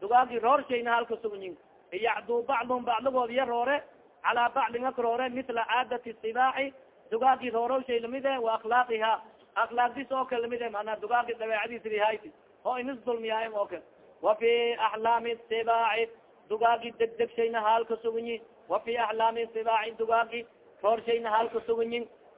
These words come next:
Dugaag sida in rooray oo kale, in is rooraan, fisaadan rooraan waa. Laa yacrifuuna man kasaayan macruufan wanaag,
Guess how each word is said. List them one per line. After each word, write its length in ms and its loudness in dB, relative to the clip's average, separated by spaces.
Dugaag 260 4
sida 120 -4
in 120 -2
rooray 320 2
oo 80 2
kale, 200 -2
in 80 -4
is 80 -10
rooraan, 360 -2
fisaadan 400 -2
rooraan 360 2
waa. 160 0
Laa 140 4
yacrifuuna 560 0
man 100 -6
kasaayan 440 0
macruufan 520 0
wanaag, 260 0